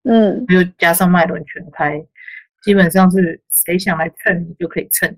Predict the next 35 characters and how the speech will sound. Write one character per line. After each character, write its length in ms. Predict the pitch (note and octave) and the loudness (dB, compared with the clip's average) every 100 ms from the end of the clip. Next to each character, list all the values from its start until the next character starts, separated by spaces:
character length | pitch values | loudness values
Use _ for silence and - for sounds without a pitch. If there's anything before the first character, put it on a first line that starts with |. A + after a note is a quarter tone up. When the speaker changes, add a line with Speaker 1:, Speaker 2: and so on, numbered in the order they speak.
| _ _ | _ _
Speaker 2:
你， 120 | F3 | -4
你 40 | |
没 140 | F3+ G3+ | 0 0
有 80 | |
办 140 | G3 G3 | 0 0
法 100 | - | -2
拒 200 | - F3 | -4 -12
绝 220 | - - F3+ | -12 -20 -18
的 100 | D#3+ | -16
状 240 | D#3+ - | -14 -12
态， 220 | - - G3 _ | -10 -12 -14 _
所 100 | G3+ | -2
以 40 | |
你 100 | F3 | 2
会 80 | F#3 | 2
没 120 | F#3+ | 4
有 60 | F#3 | 2
办 120 | F3+ | 0
法 100 | F3 | -4
好 160 | D#3+ D#3 | -4 -6
好 80 | |
睡 180 | D3 D3+ | -6 -10
觉。 300 | - - - _ _ _ _ _ _ _ _ | -8 -10 -10 _ _ _ _ _ _ _ _
Speaker 1:
嗯。 420 | C4 B3 G3 A#3+ - _ - | 2 2 2 -4 -12 _ -2
Speaker 2:
你 100 | F3+ | 2
没 80 | |
有 80 | G3 | 2
办 100 | G3+ | 2
法 80 | G3 | 0
好 100 | F#3 | 0
好 100 | E3 | 0
生 240 | D3+ D#3 F3+ | -4 -8 -10
活。 260 | D#3+ F3+ - _ _ _ _ | -10 -14 -20 _ _ _ _
Speaker 1:
嗯。 420 | - C4 A#3 A3+ C4+ _ _ _ _ _ _ _ _ _ _ _ | 2 4 4 2 -6 _ _ _ _ _ _ _ _ _ _ _
Speaker 2:
对。 340 | - D#3+ D3+ | -6 -6 -6